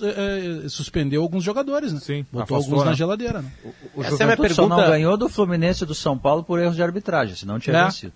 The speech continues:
Speaker 1: também
Speaker 4: A,
Speaker 1: isso.
Speaker 4: a minha pergunta sobre a parte anímica, né? Porque a, a, é muito mais fácil tu chegar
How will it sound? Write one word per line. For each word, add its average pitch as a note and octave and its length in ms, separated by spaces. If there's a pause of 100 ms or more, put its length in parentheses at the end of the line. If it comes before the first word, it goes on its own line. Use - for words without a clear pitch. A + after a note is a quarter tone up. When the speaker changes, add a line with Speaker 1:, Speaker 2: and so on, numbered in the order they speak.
Speaker 1:
também C#3+ 240
Speaker 4:
A, B2+ 100
Speaker 1:
isso. B2 120
Speaker 4:
a B2 40
minha D3+ 120
pergunta D#3 400
sobre C#3 220
a - 20
parte C3 260
anímica, B2 480
né? G#2+ 140
Porque A2+ 420
a, G#2+ 80
a, A2 440 (140)
é A#2+ 80
muito A#2 220
mais C#3 200
fácil - 320
tu A#2+ 60
chegar A#2 460